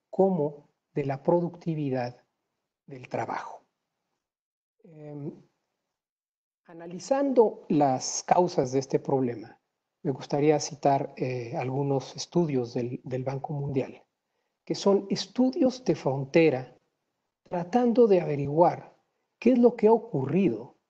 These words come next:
después de que llevamos en la mayor parte del mundo tres o cuatro décadas, eh, impulsando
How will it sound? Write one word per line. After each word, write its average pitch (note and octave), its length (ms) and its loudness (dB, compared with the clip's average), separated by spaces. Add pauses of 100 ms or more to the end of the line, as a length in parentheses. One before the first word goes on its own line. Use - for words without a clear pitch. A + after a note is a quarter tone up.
(220)
después G#3+ 400 0
de A3 100 0
que D3+ 120 -2
llevamos D3 720 0
en C#3 160 -6
la C3+ 40 -4
mayor C#3+ 320 0
parte E3 280 -2
del C3 140 -2
mundo C3+ 340 -6
tres E3 280 -2
o - 60 -4
cuatro - 420 -4
décadas, - 760 -4 (800)
eh, B2+ 720 -6
impulsando C#3 1160 -2